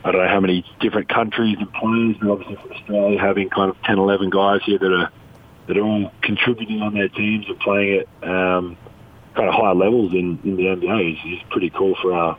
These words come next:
our country, and, and obviously they feel the same about their guys from their countries. So, um, yeah, it's pretty, it's pretty cool to, to play against guys that you've seen or played against before, and,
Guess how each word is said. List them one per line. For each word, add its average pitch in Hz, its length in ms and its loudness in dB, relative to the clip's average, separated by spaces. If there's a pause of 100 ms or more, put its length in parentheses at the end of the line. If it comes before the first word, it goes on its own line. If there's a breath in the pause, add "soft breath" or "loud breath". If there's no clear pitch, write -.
our 87 140 0
country, 90 520 0
and, 85 180 -4
and 87 160 -4
obviously 82 300 -2
they 85 260 0
feel 87 140 -2
the 82 160 -10
same 87 180 0
about 85 320 -2 (720)
their 101 200 2
guys 90 340 -2
from 87 120 -8
their 95 180 0
countries. 82 440 -6 (120)
So, 87 240 0 (440 loud breath)
um, 82 540 0 (140)
yeah, 165 140 2
it's 135 180 -2
pretty, 151 260 0
it's 131 120 -4
pretty 139 200 0
cool 107 240 0
to, 95 220 2
to 87 260 -4 (400)
play 101 220 2
against 90 240 0
guys 92 340 2
that 85 120 -2
you've 85 200 0 (140)
seen 92 260 2
or 85 100 2
played 90 280 2
against 87 240 -2
before, 90 500 0
and, 85 160 -4